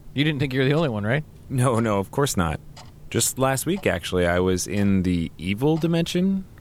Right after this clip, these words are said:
Speaker 2: where they apparently travel to other dimensions just to screw things up.
Speaker 1: Why?
Speaker 2: Actually, maybe they're the ones who gave the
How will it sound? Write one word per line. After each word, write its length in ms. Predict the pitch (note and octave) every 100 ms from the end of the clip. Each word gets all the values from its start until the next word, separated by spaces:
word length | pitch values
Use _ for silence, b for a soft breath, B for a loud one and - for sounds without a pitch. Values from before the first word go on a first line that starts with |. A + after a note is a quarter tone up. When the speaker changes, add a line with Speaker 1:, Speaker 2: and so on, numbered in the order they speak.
| -
Speaker 2:
where 600 | F#2+ F#2 F#2 F#2 F#2 F#2
they 220 | F2+ F2+
apparently 560 | F2 G#2 G2+ F2 F#2 F2+
travel 400 | - G2+ F#2+ F#2+
to 140 | G2 - -
other 240 | F2 G2+
dimensions 720 | G#2 A2+ G#2+ - A#2 A#2 A#2 -
just 200 | F#2 -
to 80 |
screw 280 | F#2 - G2+
things 300 | G2 G2+ F#2
up. 300 | F#2 - - B B -
Speaker 1:
Why? 580 | A2 G#2+ G#2+ G2+ G2+ G#2
Speaker 2:
Actually, 920 | A#2+ - - D3+ C3 A2 F#2+ E2+ E2+ - B B B B -
maybe 480 | E2+ G#2+ B2 G#2+
they're 480 | F#2+ F2+ G2+ F#3 C4
the 140 | A#3+ F#3+
ones 560 | C3+ A2+ G2+ F#2+ F2
who 80 | G2+
gave 420 | F#2 G2 F#2 E2+
the 560 | F2+ F2+ E2+ E2 D#2+